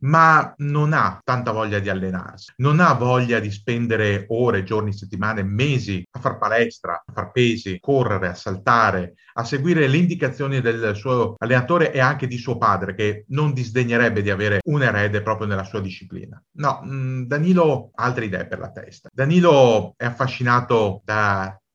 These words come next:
la dolce vita. D'altronde Danilo Abbruciati nasce il quattro ottobre del quarantaquattro, quando Roma è stata liberata da pochi mesi dagli angloamericani. Cresce nel secondo dopoguerra nella povertà,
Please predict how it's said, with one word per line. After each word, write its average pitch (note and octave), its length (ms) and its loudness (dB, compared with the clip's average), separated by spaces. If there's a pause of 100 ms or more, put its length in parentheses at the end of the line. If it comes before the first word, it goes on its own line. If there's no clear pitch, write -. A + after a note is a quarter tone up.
la F#2+ 120 -6
dolce G#2 320 -6
vita. A2+ 420 -4
D'altronde A#2+ 580 0
Danilo B2+ 300 2
Abbruciati C3+ 760 -2
nasce C3+ 440 0
il F#2 220 -6
quattro A#2+ 300 -2
ottobre B2 340 -2
del A#2 340 -2
quarantaquattro, G2+ 1000 -2
quando A2 480 0
Roma C#3 540 2
è A#2+ 120 -8
stata G#2 480 -4
liberata A2 920 2
da G2+ 180 -8
pochi A2 300 -8
mesi A#2 340 -2
dagli G2+ 180 -6
angloamericani. G2+ 1000 -2
Cresce A#2+ 580 0
nel G2+ 160 0
secondo A2 380 -6
dopoguerra G#2 640 0
nella G2 260 -2
povertà, G2+ 640 0